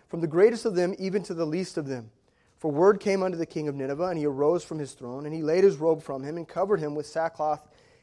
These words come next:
and sat in ashes." Okay, that's a position, uh, uh, of contrition.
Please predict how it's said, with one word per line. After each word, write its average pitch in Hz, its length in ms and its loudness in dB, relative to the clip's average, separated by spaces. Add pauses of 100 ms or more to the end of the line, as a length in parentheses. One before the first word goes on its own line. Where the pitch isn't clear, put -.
and 139 120 -10
sat 165 380 2
in 147 220 -6
ashes." 143 600 -8 (320)
Okay, 131 280 -8
that's 135 140 -8
a 135 40 -12
position, 151 640 -6 (400)
uh, 127 220 -8 (160)
uh, 135 240 -10
of 131 340 -10 (400)
contrition. 135 640 -8